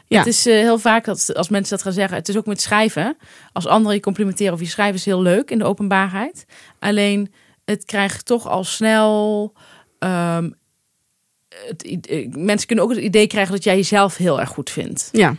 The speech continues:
Speaker 2: En zo werkt dat niet helemaal.
Speaker 1: Nee.
Speaker 2: Dus het is leuk, die complimenten. Maar het is niet dat jij dan altijd super zelfverzekerd achter je toetsenbord zit.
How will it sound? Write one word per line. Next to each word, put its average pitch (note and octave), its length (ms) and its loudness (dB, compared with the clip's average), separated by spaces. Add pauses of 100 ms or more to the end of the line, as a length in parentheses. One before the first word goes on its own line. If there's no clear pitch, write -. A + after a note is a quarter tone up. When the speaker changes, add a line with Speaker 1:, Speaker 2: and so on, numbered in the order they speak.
(320)
Speaker 2:
En F3 380 0 (160)
zo G3 220 2
werkt F#3 220 2
dat C#3 100 -4
niet C#3+ 140 -4
helemaal. A#2+ 420 -6 (340)
Speaker 1:
Nee. F#3+ 140 0
Speaker 2:
Dus D3+ 100 -2
het D#3+ 100 -6
is E3 120 -2
leuk, B3 240 4
die - 100 -8
complimenten. G3 720 -2
Maar E3+ 120 -6
het D#3 100 -4
is D3 60 -4
niet F3+ 140 2
dat A3+ 140 -4
jij A3 120 2
dan G#3+ 140 0
altijd G3 240 0
super G3+ 300 -4
zelfverzekerd F3 480 -4
achter - 240 -8
je D#3+ 140 -4
toetsenbord - 540 -6
zit. - 300 -10